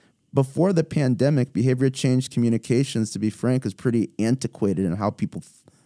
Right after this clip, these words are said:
thought about it. Public health has been pretty slow to think about digital communication.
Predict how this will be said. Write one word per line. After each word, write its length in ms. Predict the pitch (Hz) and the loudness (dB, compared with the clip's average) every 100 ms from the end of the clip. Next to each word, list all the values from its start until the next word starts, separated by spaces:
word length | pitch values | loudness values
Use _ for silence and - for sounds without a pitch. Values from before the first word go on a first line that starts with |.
| _ _ | _ _
thought 280 | 127 127 | 4 4
about 260 | 117 87 76 | 4 0 -2
it. 140 | 60 | -4
Public 320 | - 123 120 - | -2 0 0 -2
health 260 | 113 120 | -2 -2
has 140 | 110 98 | -6 -6
been 340 | 117 110 104 _ _ - | 0 0 0 _ _ -4
pretty 240 | 135 127 | 0 0
slow 400 | - - 110 107 | 0 -2 2 2
to 80 | 107 | 2
think 240 | - 107 | 0 -2
about 300 | 104 110 92 | 2 0 0
digital 340 | 110 107 113 107 | -2 0 0 0
communication. 1080 | - 107 101 - 101 107 - 101 101 95 | 0 0 0 -2 -4 -4 -2 -2 0 -2